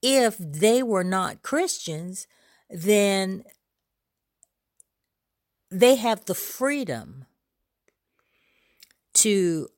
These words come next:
occupy and claim that land. And we know historically all the things that have happened to indigenous people that have been,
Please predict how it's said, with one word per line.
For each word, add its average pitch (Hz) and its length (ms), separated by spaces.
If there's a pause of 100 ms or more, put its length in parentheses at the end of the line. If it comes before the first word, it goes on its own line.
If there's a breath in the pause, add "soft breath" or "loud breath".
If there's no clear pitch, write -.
(380)
occupy 170 840
and 147 180
claim 190 480
that 151 240
land. 120 580 (1600 loud breath)
And 190 140
we 208 180
know 185 240
historically 185 760
all 165 200
the 165 100
things 156 380
that 151 140
have 139 220
happened 143 560
to 147 340
indigenous 156 720
people - 680 (1000 soft breath)
that 156 160
have 151 340
been, 139 340